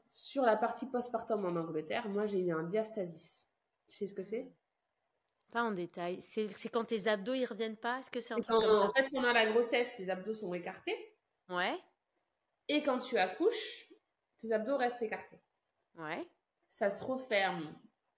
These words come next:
Speaker 1: On dit que ça se referme beaucoup, mais en fait, ça se referme pas beaucoup. Ça se referme pas. Les mamans restent avec un diastasis et si, c'est ça qui leur donne le ventre gonflé, le ventre mou, des fuites urinaires souvent, le mal de dos.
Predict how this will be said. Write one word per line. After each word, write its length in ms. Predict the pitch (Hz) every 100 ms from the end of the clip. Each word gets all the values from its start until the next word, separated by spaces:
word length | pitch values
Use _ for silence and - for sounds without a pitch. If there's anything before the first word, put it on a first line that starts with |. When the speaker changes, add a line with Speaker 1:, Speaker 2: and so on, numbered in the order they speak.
| _ _ _ _ _ _ _
Speaker 1:
On 100 | 202
dit 120 | 202
que 60 | 262
ça 100 | 202
se 80 | 185
referme 260 | 214 220 208
beaucoup, 240 | 202 262
mais 140 | 202 175
en 100 | 160
fait, 140 | 196
ça 80 | 175
se 100 | -
referme 240 | 170 156 170
pas 120 | 185
beaucoup. 300 | 156 - 175 _ _ _ _ _
Ça 120 | 180
se 100 | 175
referme 380 | 208 180 175 175
pas. 320 | 180 247 - - _ _ -
Les 100 | 185
mamans 260 | 220 240
restent 200 | 226 240
avec 240 | 226 185 180
un 80 | 160
diastasis 720 | 196 214 220 185 196 233 -
et 80 | 233
si, 180 | 220 226 -
c'est 160 | - 220
ça 160 | 240
qui 120 | 254 226
leur 180 | 196
donne 160 | 170 156
le 100 | 196
ventre 260 | 190 180 170
gonflé, 600 | 175 180 247 285 - _
le 100 | 208
ventre 340 | 208 185 180 196
mou, 400 | 208 277 - - _ _ _ _ _ _ _
des 180 | 180 220
fuites 240 | 226 214 196
urinaires 340 | 196 185 175
souvent, 460 | - 185 202 277 - _ _ -
le 180 | 208 226
mal 240 | 226 196
de 120 | 180
dos. 380 | 165 180 - -